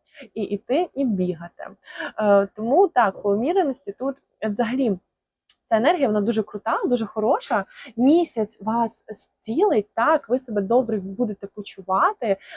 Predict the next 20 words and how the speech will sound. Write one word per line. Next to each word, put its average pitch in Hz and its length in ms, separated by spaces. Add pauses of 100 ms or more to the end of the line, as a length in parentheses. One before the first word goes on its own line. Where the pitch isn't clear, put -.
ви 233 160
себе 233 140
будете 220 260
комфортно 247 600
почувати, 208 600 (300)
але 254 400 (100)
прийдеться 214 560
свідомо 220 800
від 185 200
чогось 294 420
відмовлятися. 214 800 (280)
Може, 320 260
від 277 100
якихось 233 400
навіть 226 220
шкідливих 196 460
звичок. - 440 (760)
Так, 180 240 (160)
і 302 120
ще 180 400